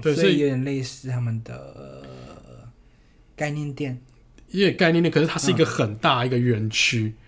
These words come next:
Speaker 1: 因为包含
Speaker 2: 大型的概念店。
Speaker 1: 对，包含它的那个生产的那个工厂，
Speaker 2: 嗯。
Speaker 1: 还有它的仓储物流中心，
Speaker 2: 哦。
Speaker 1: 还有它的博物馆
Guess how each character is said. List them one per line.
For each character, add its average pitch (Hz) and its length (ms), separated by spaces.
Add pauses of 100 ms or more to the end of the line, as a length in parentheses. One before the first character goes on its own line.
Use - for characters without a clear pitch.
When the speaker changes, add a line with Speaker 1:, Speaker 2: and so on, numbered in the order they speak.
(120)
Speaker 1:
因 175 60
为 160 80
包 165 140
含 143 100
Speaker 2:
大 123 40
型 120 80
的 117 100
概 127 160
念 127 180
店。 120 220
Speaker 1:
对， 160 220
包 165 260
含 143 180
它 139 240
的 135 180
那 135 180
个 120 360
生 147 320
产 131 220 (220)
的 120 80 (160)
那 127 100
个 113 80
工 147 260
厂， 131 320
Speaker 2:
嗯。 - 60 (280)
Speaker 1:
还 - 100
有 135 80
它 - 180
的 - 80
仓 160 240
储 147 160
物 151 60
流 123 260
中 120 300
心， 113 340 (400)
Speaker 2:
哦。 120 120
Speaker 1:
还 147 80
有 143 40
它 160 80
的 151 80
博 135 240
物 156 180
馆 113 380